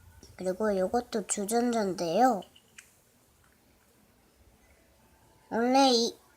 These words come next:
원래는 이게 세트가 아니고요. 아까 전에 그 빨간색 컵이에요. 그냥 바꿨어요. 두 개가 더 잘 어울려서. 이거를 이렇게 해가지고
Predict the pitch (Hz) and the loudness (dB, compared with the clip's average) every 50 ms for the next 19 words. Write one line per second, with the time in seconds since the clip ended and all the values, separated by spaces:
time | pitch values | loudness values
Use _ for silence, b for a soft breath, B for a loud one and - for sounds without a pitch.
0 | _ _ - - 240 247 254 277 311 339 349 359 349 320 311 320 339 339 311 262 | _ _ -2 2 4 6 6 8 8 8 8 8 8 8 6 6 6 6 6 4
1 | 220 - - - 233 233 226 254 302 302 - - 320 330 - - - 381 349 359 | 4 0 -2 -6 -6 -2 2 4 4 4 4 2 -2 -2 0 2 4 4 8 8
2 | 247 220 208 208 220 226 226 - - 196 208 240 277 285 247 226 - - - - | 10 10 8 8 4 0 -4 -4 -4 -2 4 6 8 8 8 6 2 -2 2 4
3 | 285 285 254 277 269 262 240 202 - - 214 208 202 196 - - 269 285 294 285 | 4 4 6 4 2 2 0 -2 -4 -2 -2 0 0 -2 2 6 8 8 8 8
4 | 320 339 330 294 - 269 - - - - 214 - - 202 185 180 202 220 220 208 | 6 4 4 2 0 -4 -6 -12 -10 -10 -10 -8 -8 -6 -4 -4 -2 -2 -2 -2
5 | 185 - - - _ _ _ _ _ _ _ - - - - _ - - 208 196 | -4 -6 -8 -14 _ _ _ _ _ _ _ -16 -16 -16 -18 _ -16 -12 -10 -10
6 | 190 185 - - - - - 190 190 - - 190 180 185 - - - - 185 190 | -10 -10 -10 -12 -12 -10 -10 -12 -12 -12 -16 -18 -20 -20 -20 -20 -20 -20 -18 -12
7 | - 180 170 165 165 - _ _ _ - - 156 135 - - - 160 151 - - | -10 -10 -10 -10 -12 -16 _ _ _ -8 -6 -6 -6 -8 -10 -12 -10 -10 -8 -8
8 | - 190 180 185 202 190 185 175 135 147 151 139 - - - - _ _ _ _ | -6 -6 -6 -4 -4 -4 -4 -4 -6 -8 -10 -14 -16 -18 -18 -20 _ _ _ _
9 | _ _ _ _ _ _ _ _ _ _ _ _ _ _ _ _ _ _ _ _ | _ _ _ _ _ _ _ _ _ _ _ _ _ _ _ _ _ _ _ _
10 | _ _ _ _ _ _ _ _ _ _ _ _ _ _ _ - 202 - - 226 | _ _ _ _ _ _ _ _ _ _ _ _ _ _ _ -14 -8 -4 -2 0
11 | 226 226 233 233 233 233 226 214 196 208 208 214 214 214 214 214 214 214 - 226 | 0 2 2 2 2 0 0 0 0 0 0 0 2 0 0 0 -2 -4 -6 -6
12 | 226 220 220 - 233 226 220 - 208 196 - - 262 277 311 | -6 -6 -4 -4 -6 -6 -6 -6 -10 -10 -8 -4 -4 -4 -4